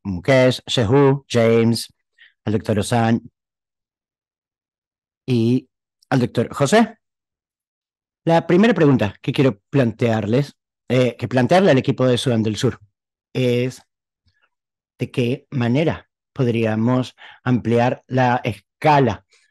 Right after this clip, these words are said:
de las intervenciones sanitarias en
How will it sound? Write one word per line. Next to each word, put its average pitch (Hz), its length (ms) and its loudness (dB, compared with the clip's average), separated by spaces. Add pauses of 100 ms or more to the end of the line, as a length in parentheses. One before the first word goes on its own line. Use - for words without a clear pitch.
de 120 200 2
las 117 200 0
intervenciones 113 640 -2
sanitarias 110 920 -2
en 113 440 -2